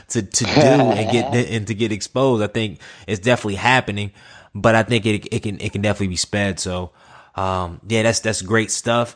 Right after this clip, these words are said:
Speaker 1: And before, before we end, man, please show with our, share with our audience where they can contact you on, where can they find you on social media and all that good stuff.
Speaker 2: Uh, my I G is probably my easiest way to get in contact with me,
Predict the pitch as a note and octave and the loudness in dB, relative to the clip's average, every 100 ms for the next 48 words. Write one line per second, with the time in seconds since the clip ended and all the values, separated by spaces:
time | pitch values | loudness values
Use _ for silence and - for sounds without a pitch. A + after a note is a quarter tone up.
0 | - D#3 C#3+ B2 G#2 G2+ - G2+ - B2 | -2 2 2 2 -2 -6 -10 -12 -8 -8
1 | A2 G#2+ - C3+ C3 B2+ - B2+ A#2+ G#2 | -4 -6 -2 2 2 2 0 -2 -2 -2
2 | G#2 G#2 G2+ - C3+ C3+ A#2 - - C#3 | -4 -4 -6 -4 0 0 0 -2 -2 0
3 | D3+ C#3+ B2 A#2 D3+ D#3+ C3+ G#2+ A#2+ A#2 | 2 2 0 0 0 2 2 4 2 2
4 | G#2+ - - A#2 A#2 A2+ G2 - A#2+ A#2 | -2 -6 -4 0 0 0 -4 -2 0 2
5 | A2 A2 A#2 A2 G#2 G#2+ G#2 G2+ F#2 A#2 | 0 -4 -4 -2 0 0 0 -4 -4 -4
6 | A2+ G#2+ G2 - G2+ - F#2+ A#2 A2 G#2 | -2 -2 -4 -4 -6 -4 0 0 2 -2
7 | F#2+ - - - F#2+ A2+ A2+ G#2+ G2 F#2+ | -4 -12 -16 -6 2 4 6 4 0 -2
8 | - G#2 F2+ - - - - _ _ _ | -2 -2 0 -2 -2 -8 -18 _ _ _
9 | _ _ _ _ _ - D#3 F3 E3+ E3 | _ _ _ _ _ 2 4 6 4 2
10 | E3 E3+ D#3+ D#3 D3 D3 D3 C#3 C3 - | -2 -4 0 0 0 -2 -2 -2 -6 -6
11 | - B2+ B2 A#2 A2+ A#2+ A2+ A2 A#2 A#2+ | 0 0 0 -4 -4 -4 -4 -8 -4 -2
12 | A2+ A2+ A2 G#2+ G#2+ A2 G#2 G#2 G#2 G#2 | -2 -2 -4 -4 -4 -4 -4 0 0 0
13 | - - G#2+ A2 A2 | -2 -2 -4 -8 -12